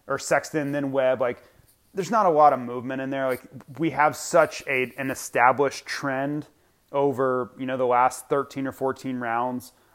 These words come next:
that you know what they're gonna be, I know what they're gonna be,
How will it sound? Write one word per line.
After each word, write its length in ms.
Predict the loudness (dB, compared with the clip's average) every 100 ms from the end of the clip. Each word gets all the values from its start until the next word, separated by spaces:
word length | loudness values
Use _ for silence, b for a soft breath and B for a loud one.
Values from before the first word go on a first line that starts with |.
| b
that 560 | -2 2 2 0 -4 _ -16
you 220 | -6 0
know 140 | 4
what 100 | 4
they're 100 | 2
gonna 160 | -2 -4
be, 300 | -4 -6 -2
I 140 | 0
know 100 | 0
what 140 | -2 -4
they're 100 | -8
gonna 160 | -8
be, 340 | -8 -8 -10